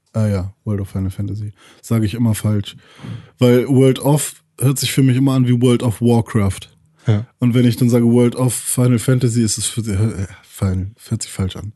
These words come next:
Speaker 2: Ja.
Speaker 1: Nee, aber ich bin sehr gespannt. Hast du noch was gespielt, Con?
Speaker 2: Ich hab nur World of Final Fantasy gespielt.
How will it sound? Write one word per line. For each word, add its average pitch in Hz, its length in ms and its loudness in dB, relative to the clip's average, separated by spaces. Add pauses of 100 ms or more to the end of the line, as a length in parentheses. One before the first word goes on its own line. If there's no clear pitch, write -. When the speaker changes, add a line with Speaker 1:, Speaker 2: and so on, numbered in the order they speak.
(100)
Speaker 2:
Ja. 165 280 2 (1400)
Speaker 1:
Nee, 202 240 4
aber 139 140 6
ich - 80 0
bin 170 120 2
sehr 165 120 6
gespannt. 135 460 -2 (560)
Hast - 180 2
du 208 60 6
noch 202 140 6
was 160 160 4
gespielt, 151 380 0
Con? 175 280 2 (520)
Speaker 2:
Ich 135 140 6
hab 151 80 6
nur 151 360 6 (760)
World 117 160 2
of 104 60 0
Final 104 220 0
Fantasy 98 340 -4
gespielt. - 400 -10